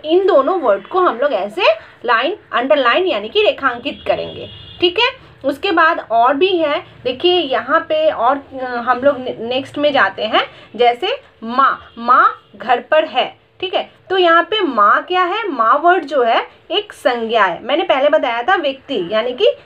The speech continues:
relations में भी हम लोगों ने बताया था माँ, म-, मदर, फादर, पापा, तो ये लोग क्या है? हम लोग के संज्ञा ही है नाम, ठीक है। और घर,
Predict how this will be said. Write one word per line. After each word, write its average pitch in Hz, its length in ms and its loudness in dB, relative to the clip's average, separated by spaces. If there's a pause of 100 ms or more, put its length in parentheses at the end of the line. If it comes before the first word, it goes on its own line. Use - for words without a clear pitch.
(140)
relations 277 500 0
में 320 220 2
भी 302 140 -2
हम 277 160 0
लोगों 277 220 0
ने 285 60 0
बताया 247 340 -2
था 254 180 0 (300)
माँ, 226 480 2 (340)
म-, 214 220 -10
मदर, 226 500 2 (260)
फादर, 220 360 2
पापा, 208 360 -2 (200)
तो 359 80 0
ये 320 240 2
लोग 349 240 2
क्या 349 140 2
है? 427 240 2 (240)
हम 247 160 -2
लोग 302 160 4
के 494 200 -2
संज्ञा 240 520 0
ही 190 220 -2
है 185 120 -8
नाम, 180 200 -6 (260)
ठीक 359 100 0
है। 262 160 0 (140)
और 349 140 2 (240)
घर, 240 320 2